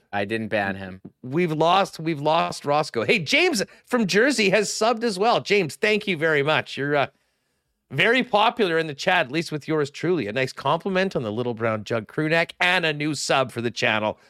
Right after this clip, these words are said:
Speaker 2: It's exactly what we need. All right, let's, uh, fire this up. We're
Speaker 1: Okay.
Speaker 2: spinning this twice.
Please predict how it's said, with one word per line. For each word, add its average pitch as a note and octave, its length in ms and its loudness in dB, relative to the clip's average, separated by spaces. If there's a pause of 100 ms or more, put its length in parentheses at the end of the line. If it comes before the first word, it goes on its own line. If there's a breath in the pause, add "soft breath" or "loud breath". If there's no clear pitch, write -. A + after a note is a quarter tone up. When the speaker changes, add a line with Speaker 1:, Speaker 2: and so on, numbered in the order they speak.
Speaker 2:
It's - 100 -10
exactly C3+ 440 -2
what B2+ 180 -2
we A2+ 100 -10
need. G2+ 280 -8
All F3+ 100 4
right, D#3+ 240 4 (340 soft breath)
let's, F#3 220 0
uh, G3 120 4
fire F#3 300 4
this E3+ 220 2
up. E3+ 240 2
We're D#3+ 60 0
Speaker 1:
Okay. A2 80 2
Speaker 2:
spinning F#3+ 320 0
this E3 160 -2
twice. G#3 580 2